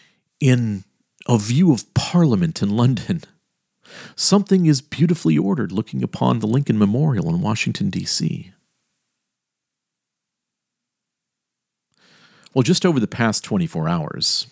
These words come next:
and we're recording this in mid-May of two thousand and twenty-two, a friend of Sovereign Nations, who has spoke at our first debut event, Doctor Jordan Peterson, decided to comment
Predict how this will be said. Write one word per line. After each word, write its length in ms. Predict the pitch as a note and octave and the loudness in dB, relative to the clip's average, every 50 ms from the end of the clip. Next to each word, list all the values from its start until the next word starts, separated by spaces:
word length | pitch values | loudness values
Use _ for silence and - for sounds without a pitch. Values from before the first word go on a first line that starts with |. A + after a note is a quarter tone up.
| _ _ _ - | _ _ _ -10
and 320 | F2+ F2 D#2+ D2+ D2+ - - | -8 -8 -8 -8 -8 -4 -2
we're 100 | E2+ D#2+ | 0 2
recording 600 | D#2+ E2+ D#2+ - - - A2 G2 F#2 F2 E2+ D#2+ | 2 2 2 2 4 6 6 6 6 4 4 2
this 240 | E2 E2 - - | 0 0 0 0
in 160 | F2+ E2 - F2 | -2 -2 0 0
mid-May 580 | F2+ E2+ D2+ D#2 D#2+ F2 F2+ D#2+ D#2+ D#2 D#2 | 0 0 2 2 2 2 2 2 0 -2 -2
of 180 | D#2 D#2 - - | -4 -4 -6 -6
two 160 | - - F#2 | -2 0 0
thousand 380 | E2 - E2+ E2 D#2+ D#2+ - D#2+ | 2 2 0 0 0 -2 -2 -4
and 120 | - D2 | -6 -6
twenty-two, 640 | - - F2 D#2+ - - - - A#2+ F2+ - - - - _ _ - - - - - _ _ _ _ _ _ _ _ _ _ _ _ _ _ _ _ _ _ _ _ _ | -6 -4 -4 -4 -4 -2 0 2 2 2 2 0 -6 -12 _ _ -20 -20 -20 -20 -20 _ _ _ _ _ _ _ _ _ _ _ _ _ _ _ _ _ _ _ _ _
a 60 | - - | -6 -4
friend 420 | - - E3 D#3+ D3 C#3+ C3 A2 | -2 0 0 0 0 0 0 2
of 400 | G#2 F#2 F2+ F2+ F#2 - - - | 2 2 2 0 -2 -6 -10 -6
Sovereign 520 | - - - - G2+ F#2 F2+ F2 F2+ F2 E2+ | -4 -2 0 2 2 2 2 0 0 0 0
Nations, 760 | F#2 G#2+ G#2+ F#2 - - D#2 D#2 F#2 - - - - - - _ _ _ _ _ _ _ _ _ - - | 0 0 -2 -2 -4 -4 -6 -6 -6 -6 -6 -8 -8 -12 -16 _ _ _ _ _ _ _ _ _ -8 -2
who 160 | G#2 F#2 F2 D#2+ | 0 0 0 0
has 120 | E2 - | 0 0
spoke 400 | - - - A#2 A2 A2 - - | -2 0 2 4 4 4 2 0
at 120 | F2 F#2 E2+ | -2 0 0
our 120 | D#2+ D#2+ | 0 0
first 460 | - - - - A2 G#2 - - - | -2 -2 0 2 2 2 2 2 0
debut 340 | G2 F2 E2 E2+ F2 E2 D2+ | 0 0 2 2 0 0 0
event, 340 | D2+ F#2 A2 G#2 F2 E2 - | 0 0 0 0 0 0 -2
Doctor 280 | - D#2 D#2+ - E2+ | -4 -4 -4 -6 -8
Jordan 320 | D2 - G2 F2+ E2 D2+ - | -4 0 0 2 2 0 -2
Peterson, 520 | - - D3 - G2 - - G#2+ A#2+ C3 - - - - - - - - - - - - _ | 0 0 2 2 2 0 -2 -2 -4 -4 -6 -12 -18 -20 -20 -20 -20 -20 -20 -20 -20 -12 _
decided 440 | - C3+ - - G3 F#3 F#3+ F#3+ D#3+ | -2 0 2 2 2 2 2 2 0
to 80 | F3+ | 0
comment 640 | D#3+ - - - E3 C3+ G#2 F#2 F2 F2+ G#2+ A2 | -2 -2 -4 -2 -2 0 0 0 0 -2 -2 -4